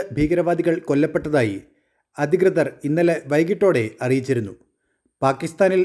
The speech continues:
നിന്നുള്ളവരെന്ന് കരുതുന്ന രണ്ട് ഭീകരവാദികളുടെ മൃതദേഹങ്ങൾ, ഒരു എം ഫോർ കാർബൈൻ, ഒരു എ കെ സീരീസിൽപ്പെട്ട റൈഫിൾ, ഒരു പിസ്റ്റൾ, വൻതോതിൽ വെടിമരുന്ന്, ഭക്ഷണ സാധനങ്ങൾ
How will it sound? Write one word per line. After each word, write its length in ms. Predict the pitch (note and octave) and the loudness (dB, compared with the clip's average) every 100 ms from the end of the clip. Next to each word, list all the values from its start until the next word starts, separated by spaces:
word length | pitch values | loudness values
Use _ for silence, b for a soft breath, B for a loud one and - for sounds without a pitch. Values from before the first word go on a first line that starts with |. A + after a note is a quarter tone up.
| F#3 | 0
നിന്നുള്ളവരെന്ന് 640 | E3 E3+ E3+ F3 F3+ F3 F3 | -2 0 2 2 2 0 0
കരുതുന്ന 380 | D#3+ D#3 E3+ E3+ - | -2 -2 -2 -4 -4
രണ്ട് 260 | C3+ D#3 F3+ - B2+ | -4 0 0 0 -2
ഭീകരവാദികളുടെ 760 | C#3+ F3 E3+ F3 F3 F3 E3+ E3 C#3 | 0 0 0 0 2 2 2 -2 -6
മൃതദേഹങ്ങൾ, 680 | C3+ D3 D#3 D3+ D#3 B2+ G2+ - _ _ _ _ D3+ | -4 -2 0 0 0 -4 -6 -10 _ _ _ _ 2
ഒരു 240 | F#3+ A3 G3+ - _ _ E3 | 4 6 4 -4 _ _ -4
എം 80 | F3+ F3 | -4 -2
ഫോർ 160 | G#3 G#3+ G3+ - | -2 -2 -4 -2
കാർബൈൻ, 380 | E3+ D#3 C3+ A2 - _ _ | 0 2 2 0 -6 _ _
ഒരു 240 | E3+ G3+ A#3 - E3+ | 4 4 4 0 -2
എ 40 | F3+ G#3+ | -2 0
കെ 100 | G#3+ | 0
സീരീസിൽപ്പെട്ട 580 | A3 A3 A3 A3 G#3 F#3+ F#3 D3 - | 0 -2 -2 -4 -2 0 0 0 -2
റൈഫിൾ, 320 | D3 D3+ D3+ A2 G2+ _ _ - | 0 2 0 -2 -4 _ _ 0
ഒരു 180 | F3+ G#3 | 4 4
പിസ്റ്റൾ, 400 | G#3 G3 - E3 A2+ A2+ _ | 2 0 0 -2 -2 -8 _
വൻതോതിൽ 560 | D#3 F#3+ G#3 A3 G#3 G3+ G3 | -4 -2 2 2 4 2 2
വെടിമരുന്ന്, 520 | D3 E3+ G3 F#3+ D#3 A2 - _ B2 | 0 2 4 2 0 -4 -8 _ -2
ഭക്ഷണ 320 | D#3+ - A3 G#3 | -2 -2 -2 0
സാധനങ്ങൾ 460 | G3 E3+ F3 D3 | 0 0 0 0